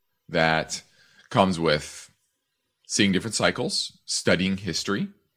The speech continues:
and not being tied to the recent past. And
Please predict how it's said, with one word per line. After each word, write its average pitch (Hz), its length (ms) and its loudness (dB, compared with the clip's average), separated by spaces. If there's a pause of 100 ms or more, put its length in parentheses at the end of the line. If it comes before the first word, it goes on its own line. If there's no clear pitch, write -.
(340)
and 98 140 4
not 92 240 4
being 98 220 2
tied 87 420 -2
to 85 560 -2 (480)
the 98 80 0
recent 95 360 0
past. - 340 -8
And 82 240 -8